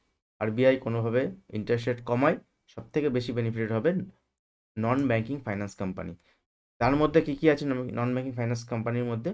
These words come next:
বাজাজ ফাইন্যান্স, চোলা ফাইন্যান্স, বাজাজ ফিনসার্ভ, এইসব যে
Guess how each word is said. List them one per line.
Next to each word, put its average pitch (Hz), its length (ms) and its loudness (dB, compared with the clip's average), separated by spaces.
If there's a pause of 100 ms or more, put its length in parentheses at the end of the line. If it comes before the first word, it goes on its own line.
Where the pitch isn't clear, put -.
(120)
বাজাজ 104 220 0 (100)
ফাইন্যান্স, 101 400 -4
চোলা 117 220 0
ফাইন্যান্স, 101 440 -6 (400)
বাজাজ 127 260 4
ফিনসার্ভ, 101 420 -2
এইসব 127 240 0
যে 151 80 0